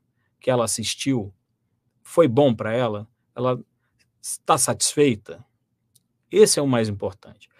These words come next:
Se essa pessoa tá satisfeita, seu trabalho foi bem feito.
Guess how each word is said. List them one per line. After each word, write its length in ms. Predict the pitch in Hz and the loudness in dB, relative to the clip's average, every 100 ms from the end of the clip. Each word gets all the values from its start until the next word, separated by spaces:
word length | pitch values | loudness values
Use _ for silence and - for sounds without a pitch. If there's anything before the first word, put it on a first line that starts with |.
| - | -12
Se 180 | - 143 | -2 4
essa 260 | 165 185 151 | 4 4 0
pessoa 380 | 139 127 127 117 | -4 -2 -2 -2
tá 340 | 120 120 - 180 | -2 -4 -8 -14
satisfeita, 800 | 190 - 104 - - 156 139 - _ _ | -8 -6 -6 -6 -2 -2 -4 -12 _ _
seu 200 | - 131 | -8 -4
trabalho 420 | 135 120 117 120 | 0 0 0 -2
foi 140 | 117 131 | -2 -2
bem 160 | 131 | -4
feito. 460 | 143 87 82 - | -6 -12 -16 -20